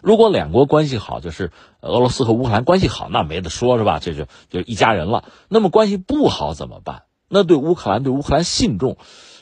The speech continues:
这就是一个挺大的麻烦。而且从乌克兰方面，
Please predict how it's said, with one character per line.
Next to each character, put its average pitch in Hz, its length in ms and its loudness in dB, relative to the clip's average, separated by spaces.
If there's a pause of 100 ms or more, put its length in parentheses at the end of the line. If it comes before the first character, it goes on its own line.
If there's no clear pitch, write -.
这 143 160 0
就 95 140 -4
是 - 160 -8
一 - 20 -4
个 95 80 -4
挺 71 160 -8
大 92 140 -4
的 76 80 -8
麻 71 300 -4
烦。 117 200 -4 (220)
而 175 160 6
且 80 260 -2
从 92 360 -4
乌 139 140 -2
克 113 120 -2
兰 98 160 0
方 92 180 -2
面， 87 180 -8